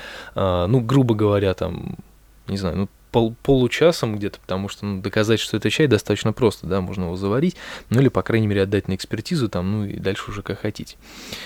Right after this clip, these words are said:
Вот, а, ну, выглядело это просто, на самом деле, вот как перевозка наркотиков, и мне, честно говоря, впервые в жизни стало стремно, потому что, блин,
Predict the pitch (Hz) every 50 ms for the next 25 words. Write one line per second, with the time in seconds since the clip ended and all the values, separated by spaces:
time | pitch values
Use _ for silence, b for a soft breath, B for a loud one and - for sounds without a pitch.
0 | B B - 104 101 98 82 62 - 60 67 87 85 82 85 87 85 85 85 85
1 | 82 80 85 92 117 127 135 185 190 202 185 143 139 135 131 127 - 120 - -
2 | 127 131 - - 107 104 104 - - 117 120 113 110 101 98 98 - - 107 -
3 | - - 107 104 110 117 117 - - 104 101 101 107 - - 147 165 - - -
4 | 120 107 - - 101 117 127 117 - 131 123 - 120 110 107 113 123 120 - -
5 | 117 110 135 127 113 110 123 123 117 113 104 - - 107 104 107 107 - - -
6 | 110 123 139 147 139 123 - - - 104 104 104 104 - - 104 95 95 123 123
7 | 123 117 101